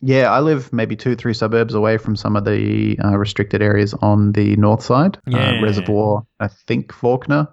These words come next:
Speaker 2: Mm-hmm.
Speaker 1: I live a bit closer to the city than those suburbs, but pretty close. A lot of, a lot of friends live in those areas and they've been affected. So,
Speaker 2: Oh, that's
Speaker 1: yeah.
Speaker 2: terrible. Well, if, if, if they listen to the podcast, I hope they enjoy it too.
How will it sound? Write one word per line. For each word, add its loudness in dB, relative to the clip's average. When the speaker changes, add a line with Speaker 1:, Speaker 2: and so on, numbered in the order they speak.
Speaker 2:
Mm-hmm. -8
Speaker 1:
I 0
live -2
a -4
bit -4
closer -8
to -12
the -6
city -6
than -4
those -2
suburbs, -6
but -4
pretty -4
close. -4
A -4
lot 0
of, -6
a -4
lot -2
of -6
friends -4
live -6
in -6
those -4
areas -4
and -4
they've -6
been -6
affected. -10
So, -6
Speaker 2:
Oh, -8
that's -20
Speaker 1:
yeah. -14
Speaker 2:
terrible. -8
Well, -12
if, -12
if, -4
if -8
they -4
listen -6
to -4
the -8
podcast, -10
I -10
hope -12
they -12
enjoy -18
it -20
too. -20